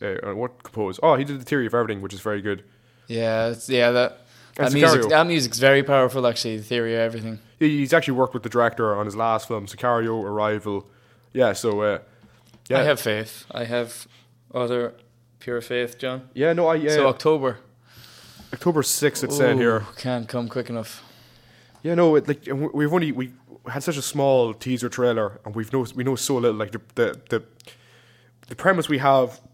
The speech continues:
Speaker 1: is so, is so small. Like, I, we really, to be honest, we know s-, we're kind of really in the dark about the film.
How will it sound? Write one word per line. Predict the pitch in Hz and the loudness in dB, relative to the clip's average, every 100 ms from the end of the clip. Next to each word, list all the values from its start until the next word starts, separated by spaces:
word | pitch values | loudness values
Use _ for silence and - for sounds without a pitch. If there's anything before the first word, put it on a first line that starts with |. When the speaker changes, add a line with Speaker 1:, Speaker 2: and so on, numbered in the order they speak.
| _ _ _ _ | _ _ _ _
Speaker 1:
is | 131 - | -8 -6
so, | - - - 151 135 120 - - | -6 -4 2 2 2 -4 -16 -12
is | 123 | -6
so | - 160 | 0 2
small. | 131 143 131 | 2 2 2
Like, | 120 110 | 0 -2
I, | 95 104 80 - | -2 -2 -4 -2
we | 147 | 0
really, | 185 143 | 2 0
to | 143 | 2
be | |
honest, | 196 202 180 | 4 4 2
we | 147 | 2
know | 147 | 2
s-, | 135 - | 2 -4
we're | 135 | -16
kind | - 196 | -6 -2
of | 170 123 | -2 0
really | 147 139 | 2 0
in | |
the | 110 | 0
dark | 120 127 123 | 4 4 4
about | 123 117 | 0 -2
the | |
film. | - 123 107 | -2 -4 -4